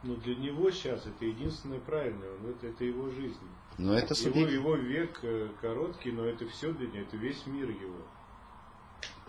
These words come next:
Speaker 2: Да, я вас понимаю, это очень острое чувство, да, недостатка, которого нужно восполнить.
Speaker 1: Нет,
Speaker 2: Ну
Speaker 1: э,
Speaker 2: что?
Speaker 1: кроме этого чувства для него лично ничего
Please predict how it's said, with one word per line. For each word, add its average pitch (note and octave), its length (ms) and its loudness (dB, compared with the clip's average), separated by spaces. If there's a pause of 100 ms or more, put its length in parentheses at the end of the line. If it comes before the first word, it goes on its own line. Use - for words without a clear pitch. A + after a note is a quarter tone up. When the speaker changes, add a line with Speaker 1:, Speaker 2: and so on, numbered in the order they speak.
(280)
Speaker 2:
Да, B2 240 12
я G2 180 10
вас B2+ 140 2
понимаю, D#3+ 520 8
это F#2 220 6
очень D#3 420 6
острое B2+ 420 8
чувство, G2 440 2
да, G2 260 4
недостатка, G2+ 600 6
которого G#2+ 460 4
нужно G2+ 340 4
восполнить. F#2 540 4
Speaker 1:
Нет, - 100 -2
Speaker 2:
Ну G#2 60 4
Speaker 1:
э, A2 40 4
Speaker 2:
что? G#2+ 340 4
Speaker 1:
кроме B2+ 280 2
этого C3+ 240 -2
чувства C3+ 400 -2
для B2 160 0
него B2+ 360 4
лично C3+ 360 -2
ничего A2+ 360 -6